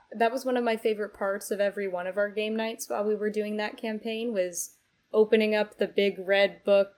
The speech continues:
and getting to flip to the page we were at and then examining the picture and saying, "Oh my gosh, we're in a sand ocean this time. So cool," you know? Um,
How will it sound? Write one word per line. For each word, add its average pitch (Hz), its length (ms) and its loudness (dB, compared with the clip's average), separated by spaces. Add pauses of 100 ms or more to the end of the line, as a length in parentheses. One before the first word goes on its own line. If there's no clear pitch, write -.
and 190 180 -2
getting 196 220 2
to 185 80 0
flip 208 400 0
to 226 100 0
the 202 120 2
page 202 380 2
we 208 120 0
were 202 140 2
at 190 340 4
and 196 120 -4
then 190 320 -2 (600)
examining 233 720 8
the 220 100 6
picture 220 540 4
and 208 160 2
saying, 202 340 2
"Oh 240 120 4
my 240 160 4
gosh, 208 480 0
we're 208 300 2 (180)
in 233 140 4
a 208 200 4 (100)
sand 220 640 4 (720)
ocean 226 600 8
this 214 280 2
time. 196 480 2
So 233 300 4
cool," 214 480 4
you 202 100 -4
know? 208 340 2
Um, 185 500 -6